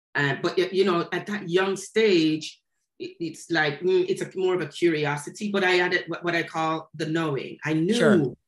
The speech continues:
Speaker 1: that I would, it's some, there was something bigger than me.
Speaker 2: Right.
Speaker 1: And so that started my, my kind of journey. And so, and I've been journeying ever since. So meditation prayer was the first thing I,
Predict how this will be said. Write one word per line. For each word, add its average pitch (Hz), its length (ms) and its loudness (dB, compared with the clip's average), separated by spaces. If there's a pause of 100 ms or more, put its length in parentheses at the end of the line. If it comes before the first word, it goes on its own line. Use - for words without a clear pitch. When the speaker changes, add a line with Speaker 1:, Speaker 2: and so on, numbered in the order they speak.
(260)
Speaker 1:
that 170 220 0
I 165 120 4
would, 156 180 -2
it's 160 160 -6
some, 180 260 -2
there 165 100 0
was 156 120 -6
something 151 340 -4
bigger 143 240 -2
than 123 220 -10
me. - 300 -16 (220)
Speaker 2:
Right. 139 220 4
Speaker 1:
And 151 40 -2
so 180 200 4
that 180 200 2 (180)
started 156 320 2
my, 143 380 2
my 139 120 -2
kind 139 280 -6
of 123 120 -14
journey. 139 420 0
And 131 140 -6
so, 156 440 -2 (320)
and 156 120 0
I've 170 260 2
been 147 240 2
journeying 156 760 0
ever 135 180 -6
since. 127 420 -6
So 147 340 0
meditation 180 640 0
prayer 160 360 -2
was 143 160 -4
the 139 160 -8
first 147 240 -4
thing 143 180 0
I, 131 180 -2